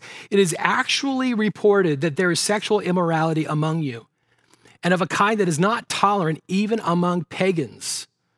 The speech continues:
For a man has his father's wife, and you are arrogant. Ought you ra-, not rather to mourn?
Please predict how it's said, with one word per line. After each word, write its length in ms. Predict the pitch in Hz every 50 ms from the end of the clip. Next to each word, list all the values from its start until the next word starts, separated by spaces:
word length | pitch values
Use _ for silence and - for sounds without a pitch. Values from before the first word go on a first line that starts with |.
| _ _ _ _ _ _ _ _ _ _ -
For 160 | - 175 165
a 40 | 165
man 300 | 165 180 196 220 247 240
has 300 | 196 - 180 185 - -
his 160 | 185 180 -
father's 420 | - 175 165 170 180 190 185 151
wife, 600 | 131 139 156 196 190 147 - - - - - - - _ _ _ _ _ _ _ _ _ _ _ _ _ _
and 160 | - 165 165 165
you 220 | 170 226 269 247
are 200 | - - 180 196
arrogant. 600 | - 175 180 220 247 202 147 131 117 101 104 - _ _ _ _ _ - _ -
Ought 240 | - 180 208 233 233
you 220 | 226 240 220 180 160
ra-, 220 | 160 175 180 170 -
not 340 | 180 180 190 214 226 - -
rather 340 | 160 160 165 175 185 190
to 140 | - - -
mourn? 540 | 156 143 135 127 127 151 190 220 262 262 269